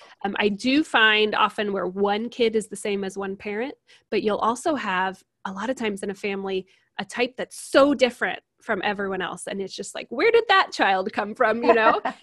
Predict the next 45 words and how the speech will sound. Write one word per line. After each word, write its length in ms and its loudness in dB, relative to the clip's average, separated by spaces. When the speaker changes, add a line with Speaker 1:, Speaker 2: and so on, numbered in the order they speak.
Speaker 1:
Uh, 200 6
and 160 4
it's 200 2
really 240 4
fun 260 2
to 160 -4
be 80 2
able 140 0
to 60 0
draw 300 0
attention 420 -4
to 40 -10
that 280 0
and 120 -6
make 200 -6
everyone 360 -4
else 220 -4
realize, 380 -4
"Oh, 100 -10
this 240 -4
person's 400 -8
coming 300 -8
from 160 -16
a 40 -14
completely 1000 -4
different 300 0
perspective. 580 -8
This 180 -8
child 300 -2
needs 220 -8
something 220 -8
totally 440 -4
different 360 -6
from 120 -8
my 160 -4
other 160 -4
children 460 -8
or 100 4
from 240 -4
what 160 -6
myself 480 -8
or 40 -10
my 160 -8
co-parenting 840 -12
partner 440 -8